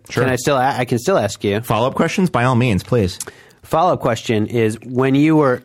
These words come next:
Speaker 2: was Egghead influenced? They weren't influenced at all by Iron Maiden. That's a different stuff. But when did you get into Iron Maiden?
Speaker 1: Well, no. Here's the thing I'll say about Egghead is that we were influenced by bands that had shtick.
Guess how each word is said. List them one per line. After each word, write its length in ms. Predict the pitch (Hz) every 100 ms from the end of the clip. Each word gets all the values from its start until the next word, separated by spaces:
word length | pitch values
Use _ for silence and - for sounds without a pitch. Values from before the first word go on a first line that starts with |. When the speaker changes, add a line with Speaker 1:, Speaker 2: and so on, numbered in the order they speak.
| - -
Speaker 2:
was 240 | 131 123
Egghead 680 | 156 165 170 147 127 117 -
influenced? 680 | 135 147 143 131 117 107 -
They 120 | 131
weren't 240 | 135 156 135
influenced 300 | 131 110 104
at 60 |
all 140 | 110 104
by 100 | 107
Iron 180 | 104
Maiden. 260 | 120 117 107
That's 200 | 101 -
a 40 |
different 480 | 104 107 - 104 - - _ _ _ _ _ _ -
stuff. 180 | 151
But 60 | 120
when 260 | 113 139 139
did 140 | 131
you 80 | 123
get 140 | 117 117
into 200 | 147 139
Iron 220 | 120 113
Maiden? 440 | 110 107 104 107 104 - - - - - _ -
Speaker 1:
Well, 260 | 180 196
no. 200 | 202 135
Here's 240 | 110 202 -
the 60 |
thing 140 | 185 160
I'll 80 |
say 120 | 135 135
about 320 | 113 110 -
Egghead 640 | 120 113 123 87 82 76 -
is 300 | 101 98 92
that 420 | 104 101 98 -
we 320 | 101 120 160
were 320 | 180 170 156
influenced 760 | - 170 196 196 175 165 - -
by 600 | 123 110 110 110 110 110
bands 520 | 92 113 110 110 107
that 180 | - 95
had 320 | - 95 80
shtick. 600 | - - 117 104 - -